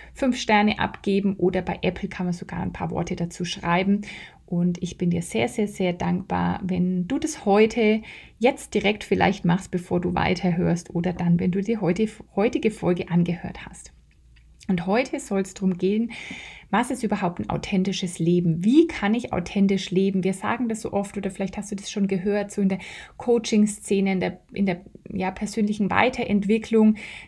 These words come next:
dass man sein authentisches Leben lebt oder authentisch lebt. Und ich möchte heute mal drauf eingehen, was das überhaupt heißt. Und zu Beginn ist mir ganz, ganz wichtig zu sagen, das ist wieder nichts,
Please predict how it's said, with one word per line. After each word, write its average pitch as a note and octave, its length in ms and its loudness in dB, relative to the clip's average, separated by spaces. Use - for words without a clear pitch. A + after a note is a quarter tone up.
dass - 140 -4
man G3+ 120 2
sein G3+ 340 0
authentisches G3 800 0
Leben D#3 340 -2
lebt F#2+ 320 -6
oder E3 200 -2
authentisch F3 600 -2
lebt. C#3+ 320 -8
Und F#3+ 120 0
ich F#3+ 100 -4
möchte G#3 240 -2
heute A#3+ 180 -2
mal A3+ 100 -2
drauf F#3+ 300 -8
eingehen, F#3+ 340 0
was E3+ 160 0
das G3 120 -10
überhaupt E3+ 500 -6
heißt. G3 340 -2
Und A3 120 2
zu A3 100 -4
Beginn A3+ 340 0
ist C4+ 120 -4
mir G3 140 2
ganz, A3+ 340 0
ganz A3+ 300 -2
wichtig B3 420 -4
zu G3 120 -8
sagen, B3+ 640 -6
das G3+ 180 -4
ist A3 180 -6
wieder G#3+ 200 0
nichts, G3+ 680 2